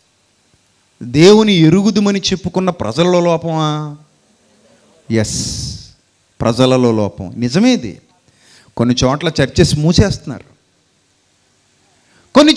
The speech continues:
చోట్ల క్రీస్తును దేవుణ్ణి ఆరాధించటం, ఆరాధించటం అనే విషయంలోనే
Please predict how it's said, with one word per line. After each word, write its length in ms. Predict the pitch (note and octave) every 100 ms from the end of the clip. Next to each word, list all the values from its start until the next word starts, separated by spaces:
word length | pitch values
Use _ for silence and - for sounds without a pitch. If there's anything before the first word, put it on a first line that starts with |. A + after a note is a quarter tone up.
| D4
చోట్ల 600 | D#4 C4 F3+ C#3 F3 F3 - _ _ -
క్రీస్తును 540 | A3+ D#4 - D4 C#4+
దేవుణ్ణి 500 | G#3+ G#3+ B3+ C4 B3+
ఆరాధించటం, 1000 | G#3 E3+ G#3+ A#3+ A#3+ A#3 A3+ - A3+ D3
ఆరాధించటం 800 | B2 E3+ A3+ A#3 A3+ A3+ G#3+ G#3+
అనే 160 | G#3+ G3+
విషయంలోనే 800 | F3 - G#3 G3+ F#3+ F#3 C#3